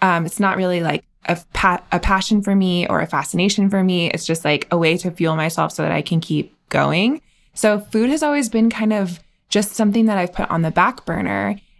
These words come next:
And I'm starting to really feel how all of the food that can be medicine to my body is something that I can really utilize as part of my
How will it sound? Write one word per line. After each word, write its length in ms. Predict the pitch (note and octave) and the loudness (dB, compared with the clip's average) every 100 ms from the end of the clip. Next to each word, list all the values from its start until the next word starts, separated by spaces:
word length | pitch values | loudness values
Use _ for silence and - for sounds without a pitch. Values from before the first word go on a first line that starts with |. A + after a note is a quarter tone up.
| - | 0
And 160 | F#3+ F#3 | 2 2
I'm 80 | F#3+ | 0
starting 300 | G3 G3 B3 | 0 2 2
to 120 | B3+ | 2
really 280 | G#3 G3 F#3+ | 0 0 -2
feel 600 | - F#3 G3+ G#3 E3+ D#3+ | -2 0 2 2 0 -2
how 560 | - F3 D#3+ D#3+ - - _ | -4 -2 0 0 -2 -6 _
all 380 | G3 G3+ A3 A3 | 0 0 0 -2
of 160 | - F#3+ | -2 -4
the 100 | F#3 | -4
food 280 | - G3 F#3+ | -2 -2 0
that 160 | - - | -4 -2
can 120 | F#3 | -2
be 140 | E3+ | 2
medicine 420 | E3+ E3+ F#3+ F3+ | 2 2 0 -2
to 120 | E3 D#3+ | -4 -4
my 100 | D#3 | 0
body 360 | E3 A3 F3+ | 2 2 0
is 120 | F3 | -2
something 280 | - G3 A#3+ | -2 0 2
that 100 | A3+ | 2
I 80 | F#3 | 0
can 200 | - F3 | -4 -4
really 200 | F3 E3+ | -2 -2
utilize 560 | D#3 D#3+ F#3+ F3 D#3 - | 0 0 2 0 -2 -4
as 160 | - | -10
part 220 | - D#3 D#3+ | -6 -2 -2
of 140 | E3 | -2
my 340 | D#3 D3+ D3+ | -2 -4 -6